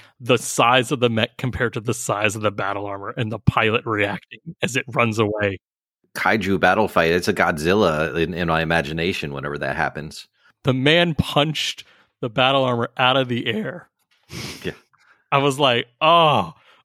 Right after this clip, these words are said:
Speaker 1: oh," I had to flip back and reread that whole paragraph again just to enjoy it. It's like, "Oh, this is good." Uh, but yeah, that was great.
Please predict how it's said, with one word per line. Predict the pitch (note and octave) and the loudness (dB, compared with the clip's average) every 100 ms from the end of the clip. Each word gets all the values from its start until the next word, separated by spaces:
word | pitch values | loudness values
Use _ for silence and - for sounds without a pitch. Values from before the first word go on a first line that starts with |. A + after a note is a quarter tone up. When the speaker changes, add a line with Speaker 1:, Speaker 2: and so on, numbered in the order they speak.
| - | 0
Speaker 1:
oh," | E3 D#3+ | 4 4
I | B2+ B2 | 4 2
had | C#3 | 2
to | A2+ | -2
flip | - D3 C#3+ | -4 -6 -2
back | C#3 D3 | 0 0
and | D3 A#2 | -2 -2
reread | A#2+ C#3 C3 C3 | -2 0 0 0
that | B2 | -2
whole | A2 B2 B2+ | 0 0 0
paragraph | A2+ A#2+ A#2+ A#2 G#2 A#2+ | 2 2 4 2 0 -4
again | G#2 A2 A2+ | -2 0 0
just | G#2+ G#2 | -2 -6
to | C#3+ | -6
enjoy | G#2 G#2+ G#2+ G#2 G#2 | -6 -8 -8 -6 -6
it. | G2 A2+ _ _ _ _ _ _ | -6 -10 _ _ _ _ _ _
It's | - | -20
like, | - - | -16 -2
"Oh, | C3 C#3+ A2 | 4 4 4
this | G#2+ A#2 | 0 -4
is | A2+ G2 _ | -6 -12 _
good." | G3 B2 G#2 F2+ - _ _ _ _ - | -14 -10 -10 -12 -16 _ _ _ _ -8
Uh, | A#2+ G2+ | -4 -4
but | F#2 B3+ | -2 -4
yeah, | - | -2
that | D#3+ E3+ | 2 2
was | C3 | 2
great. | D3 B2+ | 4 2